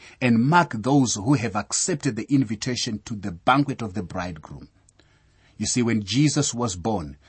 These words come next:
the shepherds came down from the hilltops to see him in the stable. The wise men came out of, from the east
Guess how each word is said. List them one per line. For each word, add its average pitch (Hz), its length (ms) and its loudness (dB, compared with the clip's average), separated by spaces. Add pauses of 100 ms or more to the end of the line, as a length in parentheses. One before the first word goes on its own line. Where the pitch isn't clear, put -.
the 214 140 -4
shepherds - 480 0 (100)
came 147 260 0
down 131 420 2
from 135 320 2
the 127 100 -2
hilltops 120 720 -2 (220)
to 117 140 -4
see 190 360 2
him 104 300 0 (420)
in 110 220 2
the 104 80 -4
stable. 87 540 -6 (580)
The 92 120 -2
wise 123 320 4
men 127 180 2
came 143 280 2
out 139 340 6
of, 110 120 -6
from - 360 -2
the 110 180 -6
east - 400 -2